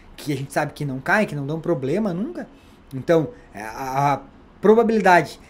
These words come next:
daquela infraestrutura cair é m-, milhões de vezes menor do que a tua, da tua infraestrutura local ou desses provedores menores caírem, né? Então, com certeza. E ali, quando tu tá na nuvem, tu tem o controle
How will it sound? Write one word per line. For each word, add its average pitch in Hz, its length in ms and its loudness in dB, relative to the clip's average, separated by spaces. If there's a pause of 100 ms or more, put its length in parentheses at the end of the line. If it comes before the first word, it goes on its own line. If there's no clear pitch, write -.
(140)
daquela 156 300 0
infraestrutura 175 580 -2
cair 175 560 2
é 165 40 2
m-, 156 240 -4 (420)
milhões 185 580 4
de 214 80 -2
vezes 185 240 6
menor 170 340 2
do 147 80 -6
que 170 100 -6
a 151 60 -4
tua, 262 400 0
da 131 140 -6
tua 151 140 -6
infraestrutura 143 480 -8
local 156 440 0
ou 151 140 -4
desses 143 260 -6
provedores 139 440 -6
menores 139 480 -2 (460)
caírem, 170 500 0
né? 156 160 -10 (720)
Então, 175 220 -2
com 170 120 -2
certeza. 220 460 0 (280)
E 190 80 4
ali, 196 480 4
quando 170 220 -2
tu - 80 -20 (100)
tá 196 140 2
na 190 120 0
nuvem, 214 320 -4
tu - 100 -14
tem 202 120 0
o 196 60 0
controle 214 600 2